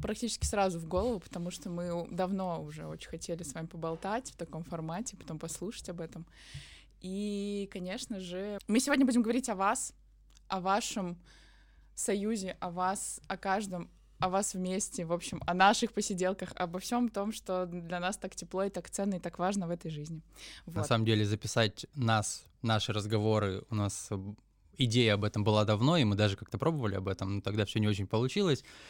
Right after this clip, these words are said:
Speaker 2: и мы успешно забросили эту идею. Но вот сегодня, сегодня, в общем-то, всё в наших руках, и я, я верю, что у нас сегодня всё получится.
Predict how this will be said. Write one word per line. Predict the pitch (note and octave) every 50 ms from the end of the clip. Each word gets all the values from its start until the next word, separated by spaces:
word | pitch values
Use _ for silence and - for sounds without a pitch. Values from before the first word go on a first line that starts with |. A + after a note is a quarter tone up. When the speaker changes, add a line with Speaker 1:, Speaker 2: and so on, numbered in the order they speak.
| - - - _
Speaker 2:
и | - G2+ G2 G2
мы | G#2 G#2+ G#2+ G2+
успешно | G#2 G2+ - - A2 - - G#2+ G2+ G2 F#2+ A2 A2 G#2+ G2+
забросили | G2 A2 G#2+ A2 G#2+ G2 - - G2
эту | - - A2
идею. | B2+ F3 F#3 D3+
Но | A#2+ G#2+
вот | A2 A2+ -
сегодня, | - - G#2 A2+ F3 G#3 G#3 E3+ A#2+ G2+ F#2+ F#2+ G#2 A2
сегодня, | - - A2 G#2 G#2 G2 F#2+ F#2 F#2 G2+ G#2+ -
в | - G2+
общем-то, | A2 A2+ - - A2+ G#2 G#2 G2+ G2+
всё | - - A2+ G#2
в | A2
наших | G#2+ G#2+ - A2+
руках, | A2+ G#2+ - D#3+ E3 - -
и | G#2+
я, | G2+ G2 F#2 G2 - - - - - - - - - - - - -
я | A#2 G#2+ G2
верю, | G#2+ C#3 D#3 D#3
что | C3+ - - A#2 G#2+ A2 - - - - - - -
у | C3+ A#2
нас | A2 G#2 G#2 -
сегодня | - - A#2 G#2+ G#2 G2+ G#2
всё | - - A#2 G#2+
получится. | - G#2+ G#2 A#2+ C3 - - - - - F#2+ - - -